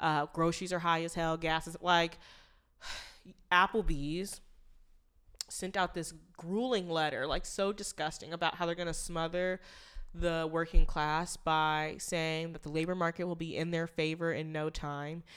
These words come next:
And as people are looking for jobs, they can reduce the rate. Um, and that'll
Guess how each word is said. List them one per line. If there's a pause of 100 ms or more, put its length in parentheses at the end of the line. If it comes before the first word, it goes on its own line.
(260)
And
as
people
are
looking
for
jobs,
they
can
reduce
the
rate. (340)
Um, (1600)
and
that'll